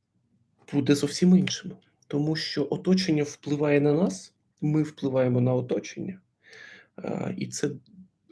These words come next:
о-, обмін двосторонній. І тоді питання, на кого ви впливаєте, кого ви програмуєте собою, та, на зміни, і, і хто вас.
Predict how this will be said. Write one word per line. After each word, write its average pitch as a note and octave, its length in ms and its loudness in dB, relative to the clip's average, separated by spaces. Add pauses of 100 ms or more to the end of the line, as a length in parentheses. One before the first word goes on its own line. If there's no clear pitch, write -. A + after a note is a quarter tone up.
(100)
о-, D3 280 2
обмін D#3+ 720 2 (100)
двосторонній. - 880 -8 (460)
І - 80 -14
тоді - 240 -10
питання, C3 840 -4
на B2+ 140 0
кого C3 320 -8
ви D#3+ 120 0
впливаєте, - 640 -4 (320)
кого C#3 300 0
ви F3+ 200 4
програмуєте B2+ 760 2
собою, - 600 -2 (340)
та, F3+ 240 -6 (380)
на C3 180 -2
зміни, B2 460 2
і, B2 360 2
і - 140 -2
хто - 280 2
вас. - 420 -4